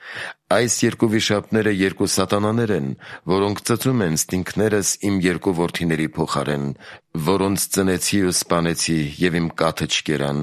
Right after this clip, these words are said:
Դրա համար ինձ տանջում են հավիտյանս հավիտենից։ Այս ասաց և դարձավ դեպի դժոխք։ Ապա ուրեմն պետք չէ ամոթի պատճառով թաքցնել մեղքը,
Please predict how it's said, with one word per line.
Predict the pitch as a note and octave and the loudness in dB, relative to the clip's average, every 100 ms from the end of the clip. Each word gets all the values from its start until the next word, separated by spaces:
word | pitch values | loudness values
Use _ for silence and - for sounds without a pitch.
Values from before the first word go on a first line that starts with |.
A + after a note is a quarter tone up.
| D2 _ - - | -6 _ -20 -6
Դրա | D#2 F2 D#2+ | 0 2 2
համար | D#2+ E2+ F2+ | 2 0 0
ինձ | E2 F2+ - | -2 -2 0
տանջում | G2 G#2+ B2+ A#2 | 0 0 0 0
են | C#2+ | -2
հավիտյանս | D2+ D2 C#2+ C#2 C2+ - | -2 -2 -2 -4 -4 -4
հավիտենից։ | C2+ C#2 B1+ A1+ G#1 - - _ _ _ _ _ _ | -4 -4 -6 -10 -10 -10 -12 _ _ _ _ _ _
Այս | G#2+ D3 C3+ | 0 2 2
ասաց | C#3 B2+ - B2 - - | 0 0 0 0 -2 0
և | G2 F2 | 0 0
դարձավ | D#2+ F2+ - - F2 E2 | -2 -2 0 -2 -2 0
դեպի | D#2+ D#2 D2+ | -2 -2 -2
դժոխք։ | C#2 - C2+ C2 - - - _ _ _ _ _ _ - | -2 -2 -2 -6 -10 -20 -20 _ _ _ _ _ _ -4
Ապա | E2 D2 | -2 0
ուրեմն | C#2+ D2 D2+ D2+ D2+ C#2 - - _ _ _ - | 0 0 -2 -2 -4 -6 -12 -20 _ _ _ -2
պետք | D#3 - - | -2 -2 -4
չէ | - A#2 D2+ G#1 - _ _ - | 0 0 0 -4 -10 _ _ -2
ամոթի | E2+ D#2 D2+ D#2+ | 0 0 -2 -4
պատճառով | - D#2+ D#2 - D2+ D2+ C#2+ | -2 -2 -2 -4 -2 -2 -4
թաքցնել | - D2+ - D#2 C#2 C2 | -6 -6 -4 -4 -4 -6
մեղքը, | A#1+ C#2 - - A1+ | -6 -6 -6 -8 -10